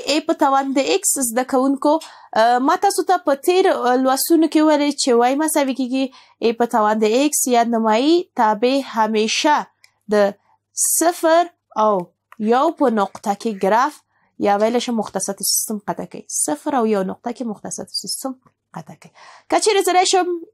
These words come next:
دغه یو په دغه برخه کې وټاکم، دې ته وایم چې یو.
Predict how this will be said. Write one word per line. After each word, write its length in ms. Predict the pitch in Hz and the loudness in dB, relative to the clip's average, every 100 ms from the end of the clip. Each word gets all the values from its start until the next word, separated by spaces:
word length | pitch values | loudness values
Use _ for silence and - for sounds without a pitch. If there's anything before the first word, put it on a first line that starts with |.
| _ _ _ _ _ _ _ | _ _ _ _ _ _ _
دغه 360 | 226 214 226 226 | -4 -2 2 2
یو 380 | 226 254 302 320 _ _ - | 2 2 0 -2 _ _ -6
په 80 | |
دغه 240 | 196 202 170 | -2 -4 -4
برخه 260 | 165 - | -12 -14
کې 100 | - | -12
وټاکم، 460 | 175 - 175 - 185 | -12 -10 -12 -10 -8
دې 100 | 202 | -6
ته 60 | 214 | -6
وایم 180 | 214 208 | -6 -6
چې 120 | - | -8
یو. 180 | 196 185 | -8 -8